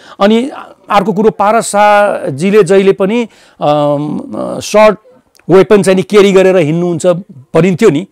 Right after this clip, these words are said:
होइन, देखिन्थ्यो पनि, होइन, बेला बेलामा फायर गरेको, चितवनमा पनि फायर चाहिँ नि भएको भन्ने सुनियो।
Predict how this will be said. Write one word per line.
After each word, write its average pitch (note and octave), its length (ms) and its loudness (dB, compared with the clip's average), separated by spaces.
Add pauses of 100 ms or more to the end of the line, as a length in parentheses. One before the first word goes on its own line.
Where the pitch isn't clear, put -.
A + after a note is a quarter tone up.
होइन, D3 300 -4 (240)
देखिन्थ्यो B3 420 4
पनि, G3+ 160 0
होइन, D3 200 -2 (420)
बेला F#3 180 2
बेलामा E3 220 0
फायर D#3+ 320 0
गरेको, D#3 400 -2 (420)
चितवनमा F#3 320 2
पनि G3 160 0
फायर F3 300 0
चाहिँ E3+ 160 -2
नि E3+ 220 -4 (300)
भएको C#3+ 320 2
भन्ने E3+ 200 -2
सुनियो। G3+ 420 0